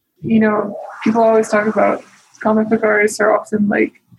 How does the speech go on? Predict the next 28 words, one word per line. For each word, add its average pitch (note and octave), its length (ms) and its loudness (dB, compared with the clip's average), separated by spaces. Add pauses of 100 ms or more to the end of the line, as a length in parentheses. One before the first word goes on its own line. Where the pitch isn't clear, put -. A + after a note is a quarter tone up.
(480)
you C4+ 380 -4
know, G#3+ 340 0 (360)
character B3 360 -2
designers, G#3+ 640 0
environment, G#3 720 0 (220)
<laughs> - 200 -6
like, A3+ 340 0
this, - 300 -6
like, G3+ 400 -2 (640)
designers, G#3 480 0
and G3+ 380 -4 (800)
they A3 80 0
do G#3+ 240 0
clothing A#3+ 420 0
and G#3+ 80 -4
all A3 140 2
this G#3+ 140 -2
different G#3+ 280 -10
stuff - 280 -2
that - 60 -2
you G#3 60 -4
have G3+ 140 -8
to G#3 80 -4
learn. G#3 240 -2
So A3 80 0
I A3 40 2
think C4+ 240 2
it's, - 300 -14